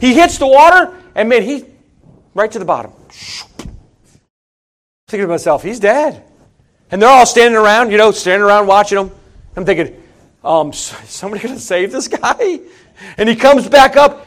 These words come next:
and he is flailing all over. I mean, flailing his arms all over the place,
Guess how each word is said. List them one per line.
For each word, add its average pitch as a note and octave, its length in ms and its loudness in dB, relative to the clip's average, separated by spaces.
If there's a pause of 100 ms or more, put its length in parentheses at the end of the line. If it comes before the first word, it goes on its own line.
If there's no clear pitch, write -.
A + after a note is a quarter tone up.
and G3+ 160 -6
he C4+ 380 -10
is F3 320 -14
flailing C4 840 -2
all G3+ 680 2
over. - 120 -4
I C4+ 480 0
mean, B3 460 -6
flailing D4+ 640 0
his A3+ 160 -4
arms C#4 280 -2
all C4 260 2
over C#4+ 160 0
the C#4 80 -4
place, C4+ 240 0